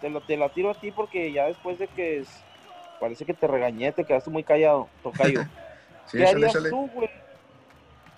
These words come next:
Speaker 1: Si eres el capitán del Guadalajara, tú, tú, tú eres Jesús Molina, güey, y tus compañeros están haci-, haciendo estas tonterías de que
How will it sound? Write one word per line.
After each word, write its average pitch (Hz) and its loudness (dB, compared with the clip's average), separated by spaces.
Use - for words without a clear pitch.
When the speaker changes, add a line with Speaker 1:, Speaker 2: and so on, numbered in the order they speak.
Speaker 1:
Si 156 -4
eres 190 2
el 226 -4
capitán 165 -2
del 208 -6
Guadalajara, 160 0
tú, 156 -14
tú, 170 -14
tú 175 -2
eres 202 -4
Jesús 156 -12
Molina, 175 -4
güey, 131 -4
y 139 -6
tus 143 -4
compañeros 147 2
están 131 -4
haci-, 151 -4
haciendo 139 -2
estas 143 0
tonterías 151 2
de 170 -2
que 131 -4